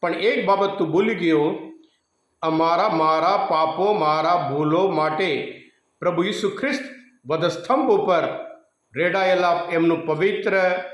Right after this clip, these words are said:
અમૂલ્ય લોહી મારા બધા પાપમાંથી મને ધોઈ નાખ્યા છે, એ તે ના,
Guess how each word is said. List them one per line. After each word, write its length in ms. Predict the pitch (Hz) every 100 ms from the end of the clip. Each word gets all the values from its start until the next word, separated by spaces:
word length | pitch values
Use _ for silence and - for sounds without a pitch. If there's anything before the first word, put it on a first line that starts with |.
| - -
અમૂલ્ય 640 | 156 180 208 214 196 185 180 175 175 - - _ _ _ _ _ _ _ _ _ _ _ _
લોહી 880 | 98 123 147 226 240 202 180 185 - - _ _ -
મારા 400 | 143 160 - -
બધા 400 | 143 127 208 214
પાપમાંથી 760 | - 160 170 170 175 170 160 160
મને 240 | 151 156
ધોઈ 360 | 151 143 175 170
નાખ્યા 380 | 160 165 170
છે, 240 | 160 202 170 104 - - _ _
એ 200 | 139 143
તે 160 | 147 147
ના, 260 | 131 143